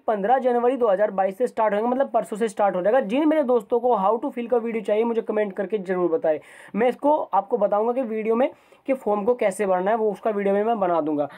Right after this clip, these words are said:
आवेदन की अंतिम तिथि अट्ठाईस दो दो हज़ार बाईस रखी गई है। ऑफिशियल नोटिफिकेशन आप जानना चाहते हैं तो बीएसएफ़ डॉट जीओवी डॉट इन पर जाकर आप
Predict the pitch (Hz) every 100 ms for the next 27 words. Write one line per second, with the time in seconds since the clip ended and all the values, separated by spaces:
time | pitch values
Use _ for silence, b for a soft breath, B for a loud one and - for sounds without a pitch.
0 | B - 214 233 285 294 285 247 269 262
1 | 254 294 226 - 196 240 202 220 226 214
2 | 185 196 208 165 170 170 180 202 202 220
3 | 247 B B B - 220 277 294 311 254
4 | 233 226 247 269 247 220 220 240 240 220
5 | 247 208 214 208 247 208 226 202 190 214
6 | 202 208 196 202 190 170 180 214 240